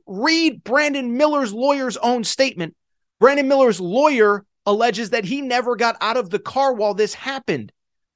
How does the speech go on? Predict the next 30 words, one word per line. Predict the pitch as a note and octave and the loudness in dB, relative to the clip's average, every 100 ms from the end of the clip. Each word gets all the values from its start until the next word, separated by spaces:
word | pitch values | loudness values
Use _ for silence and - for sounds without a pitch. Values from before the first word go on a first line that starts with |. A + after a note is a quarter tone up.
| _ | _
There | C#4+ C4+ | 0 4
were | C4 A#3+ | 2 2
two | - D4 D4+ | 0 2 2
bullet | A3 G#3 C4+ C4 | 4 6 8 6
holes | A3 B3+ B3+ | 4 2 2
in | A3+ | 0
his | A3 A3 | -2 -2
windshield, | A3 B3 F3+ G#3+ G3 | -4 -4 -2 0 0
which | G#3+ G#3+ | 0 -2
means | B3 G#3 | -4 0
that | A#3 E3+ | -2 -2
Brandon | A3+ C#4 C4+ A#3+ | -2 0 0 0
Miller | B3+ B3+ G#3+ G#3+ | 2 4 4 2
is | A#3 F#3 | -2 -2
lucky | G#3 A#3+ C4 B3 | 0 -2 -2 -6
to | A3 | -6
be | A3 | -2
alive, | G#3 F#3 A3 G#3 F3 E3 - _ _ - | 0 4 6 6 4 0 -6 _ _ -2
and | A#3 A3 | -2 -2
anyone | B3 C#4+ D4+ C#4 B3+ | -2 -2 0 0 2
that | A#3+ | 0
was | A3 G3+ - | 2 0 -2
anywhere | A#3+ C4+ C#4 B3+ A#3+ | -4 -2 0 2 2
near | B3 A#3+ | 0 0
the | A3 | 0
vicinity | F3 A3 - D4+ E4 C#4 A#3+ - | -2 -4 -4 -4 -4 -4 -6 0
of | G3 G3 F3 - _ - | 4 6 4 -4 _ -2
that | G#3+ | 2
alleged | A3 G#3+ B3+ | 2 2 2
shooting | - A#3 A3+ A#3 A3+ | 0 -4 -2 -4 -4